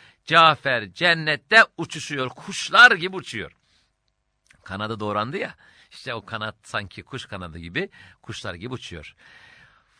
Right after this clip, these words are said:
Bu sözlerin arkasında Allah'ımız olunca ben çok rahat inanırım. Peygamberimiz olunca ben yine çok rahat inanırım. Arkadaşlar,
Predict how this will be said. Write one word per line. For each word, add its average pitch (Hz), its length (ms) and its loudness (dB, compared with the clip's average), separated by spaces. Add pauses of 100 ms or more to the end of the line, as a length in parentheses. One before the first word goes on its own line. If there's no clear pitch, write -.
(140)
Bu 233 80 -10
sözlerin 202 400 2
arkasında 160 680 0
Allah'ımız 139 540 -2
olunca 123 680 -6
ben 127 160 -4
çok 113 240 -12
rahat 110 300 -10
inanırım. 95 600 -12
Peygamberimiz 120 760 -6
olunca 104 420 -10
ben 107 80 -8
yine 104 260 -10
çok - 240 -18
rahat 101 300 -12
inanırım. 85 760 -14
Arkadaşlar, 107 680 -8